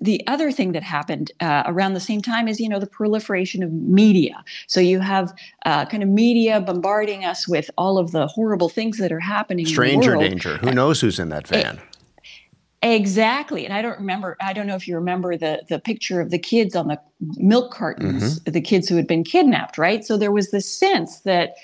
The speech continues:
Speaker 1: um, that there was a kidnapper lurking around every corner, waiting to take the kids.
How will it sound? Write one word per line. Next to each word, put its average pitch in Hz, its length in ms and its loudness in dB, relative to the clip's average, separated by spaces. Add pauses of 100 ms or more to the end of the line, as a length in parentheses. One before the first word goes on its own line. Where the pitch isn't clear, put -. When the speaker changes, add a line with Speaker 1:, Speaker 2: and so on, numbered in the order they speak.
(280)
Speaker 1:
um, 175 300 0 (160)
that 196 240 -2
there 202 120 0
was 196 180 0
a 190 60 -4
kidnapper 202 640 -2
lurking 185 440 -2
around 151 320 -6
every 160 240 -2
corner, 196 560 -2 (200)
waiting 180 440 4
to 165 100 -6
take 160 280 -4
the 156 80 -6
kids. 175 500 0